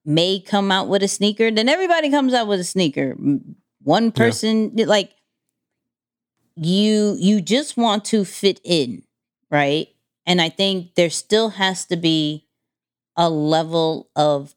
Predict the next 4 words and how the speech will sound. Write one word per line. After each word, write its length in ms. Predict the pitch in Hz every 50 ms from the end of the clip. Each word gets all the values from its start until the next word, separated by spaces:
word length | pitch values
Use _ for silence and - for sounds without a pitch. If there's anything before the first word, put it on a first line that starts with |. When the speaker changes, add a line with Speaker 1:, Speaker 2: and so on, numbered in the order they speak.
| _ _
Speaker 1:
passion 500 | - - - 196 214 214 - - 233 208
and 260 | 185 180 165 156 147 147
love 680 | 151 156 151 147 147 139 135 131 135 - - - _ _ _ _ _ _ _ _ _ _ _ _ _ _ _ _ _ _ _ _ _ _ _ _ _ _ - -
into 960 | 208 214 220 220 220 208 - - 202 185 165 160 151 147 143 139 135 147